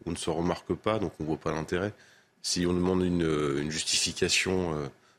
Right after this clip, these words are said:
de l'opération, ils vont trouver, euh, des prix dégressifs et, euh,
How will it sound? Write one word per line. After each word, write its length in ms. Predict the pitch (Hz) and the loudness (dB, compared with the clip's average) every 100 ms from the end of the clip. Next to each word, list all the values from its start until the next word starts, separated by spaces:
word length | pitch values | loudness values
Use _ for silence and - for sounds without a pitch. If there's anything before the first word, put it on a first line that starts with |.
| _ | _
de 140 | - 82 | -4 0
l'opération, 680 | 85 - 80 82 - 98 92 | 2 4 4 4 2 2 2
ils 80 | |
vont 220 | 78 80 80 | 2 -2 -4
trouver, 540 | - 85 80 87 87 | -4 -4 2 4 4
euh, 140 | 76 73 | 2 0
des 100 | 76 | -4
prix 220 | - 87 | -4 -2
dégressifs 800 | 80 78 80 - 90 90 85 - | -2 0 0 0 0 0 -2 -2
et, 180 | 78 82 | 2 2
euh, 180 | 76 | 2